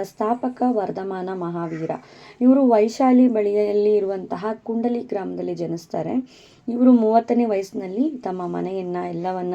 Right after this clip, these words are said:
ತ್ಯಜಿಸಿ ತಪಸ್ವಿ ಆಗ್ತಾರೆ. ಹಾಗೆ ಹನ್ನೆರಡು ವರ್ಷಗಳ ಕಾಲ ಕಠಿಣ ಪರಿಶ್ರಮವನ್ನ ಕೈಗೊಂಡು ನಲವತ್ತೆರಡನೇ ವಯಸ್ಸಿನಲ್ಲಿ ಇವರು ಆಧ್ಯಾತ್ಮಿಕ ಜ್ಞಾನವನ್ನ ಪಡ್ಕೊಳ್ತಾರೆ. ಜೈನ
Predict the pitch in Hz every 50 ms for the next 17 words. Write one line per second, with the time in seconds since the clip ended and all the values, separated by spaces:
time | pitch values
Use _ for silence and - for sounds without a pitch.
0 | 175 175 170 - 180 170 208 247 247 - 208 196 208 208 - - - - - -
1 | - 208 196 - 202 196 - - 190 196 190 185 170 - - - 170 165 175 220
2 | 302 - - - - - - _ - 214 208 208 208 220 220 208 202 214 240 269
3 | 285 277 269 262 233 214 202 202 - 220 208 208 202 196 196 - - 190 180 175
4 | 175 185 190 - - 190 180 175 208 208 220 214 214 - 190 190 202 - - 202
5 | 196 185 185 185 180 180 175 180 175 170 175 170 175 170 175 170 165 160 214 269
6 | 254 - - - - - - - 196 202 214 240 254 277 254 254 - 247 233 220
7 | 220 214 208 202 190 185 190 185 - - 190 185 175 175 185 180 175 175 185 240
8 | 254 240 185 185 185 175 196 202 202 - 196 185 - 190 170 175 180 175 175 175
9 | 175 165 165 165 190 247 247 - 202 175 - 175 165 160 160 165 156 156 - -
10 | _ _ _ _ _ - _ _ _ _ _ _ _ _ _ _ _ _ _ _
11 | _ _ _ - 190 180 202 208 220 240 269